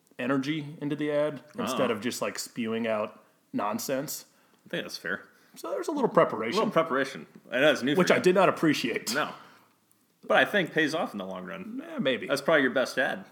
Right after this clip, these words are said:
Speaker 1: I appreciate that.
Speaker 2: Yeah.
Speaker 1: Yeah, we'll, we'll see. But, uh, yeah, going, going quite well, Graham. Um, despite the sad state of Atlanta sports, which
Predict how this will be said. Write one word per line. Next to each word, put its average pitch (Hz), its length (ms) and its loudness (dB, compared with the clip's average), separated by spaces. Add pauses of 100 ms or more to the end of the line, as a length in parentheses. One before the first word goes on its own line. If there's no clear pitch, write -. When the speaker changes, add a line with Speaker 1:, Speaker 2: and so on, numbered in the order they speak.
Speaker 1:
I - 100 -6
appreciate - 480 -8
that. - 80 -12
Speaker 2:
Yeah. 147 120 -8 (260)
Speaker 1:
Yeah, 123 80 -8
we'll, 120 320 -10
we'll 202 100 -8
see. - 280 -16 (960)
But, 131 160 -4
uh, 123 100 2
yeah, 180 280 0 (120)
going, 139 320 0
going 160 240 -2
quite 165 260 0
well, 139 200 0
Graham. 151 340 -2 (180)
Um, 107 600 -4 (720)
despite 120 500 -4
the - 60 -14
sad 107 340 -6
state 107 400 -8
of 110 100 -10
Atlanta 107 280 -6
sports, 120 440 -10
which - 300 -16